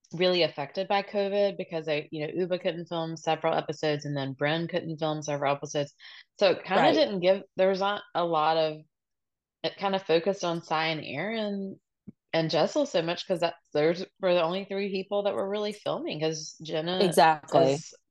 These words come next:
Speaker 1: gone a lot. So, um,
Speaker 2: Right.
Speaker 1: so yeah, I think let's kinda talk about it by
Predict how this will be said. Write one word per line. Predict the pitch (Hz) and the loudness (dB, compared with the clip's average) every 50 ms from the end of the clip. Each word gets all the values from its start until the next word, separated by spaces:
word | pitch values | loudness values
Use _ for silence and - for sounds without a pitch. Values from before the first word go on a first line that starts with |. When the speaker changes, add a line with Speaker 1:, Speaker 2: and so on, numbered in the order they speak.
| _ - - | _ -18 -10
Speaker 1:
gone | 175 165 156 156 156 156 156 156 | -6 -4 -2 -2 0 0 -2 0
a | 156 156 | 0 0
lot. | 151 143 143 143 143 143 147 151 - _ - | 0 2 2 2 2 2 0 0 -2 _ 2
So, | 147 135 127 123 123 127 - _ _ - - - - - - - _ _ _ _ - | 4 4 4 4 2 0 -4 _ _ -20 -20 -20 -20 -20 -20 -20 _ _ _ _ -2
um, | 165 170 170 165 156 151 147 147 147 147 160 165 _ | 0 2 2 4 2 2 0 -2 -4 -6 -8 -4 _
Speaker 2:
Right. | - 156 147 135 117 - - - 185 - _ _ _ _ _ _ _ _ _ - | 2 4 4 4 2 0 -4 -10 -20 -20 _ _ _ _ _ _ _ _ _ 2
Speaker 1:
so | - | 4
yeah, | 302 311 320 320 311 | 4 6 6 6 6
I | 302 | 4
think | 302 349 370 427 453 | 4 2 2 2 2
let's | 480 480 - | 2 2 2
kinda | 415 403 392 370 | 2 2 2 2
talk | - - 190 185 196 196 | 0 2 2 2 2 2
about | 226 202 196 190 185 185 | 2 4 4 4 4 4
it | 180 180 | 2 2
by | 165 165 165 160 160 156 156 156 165 | 2 4 4 4 4 4 2 2 0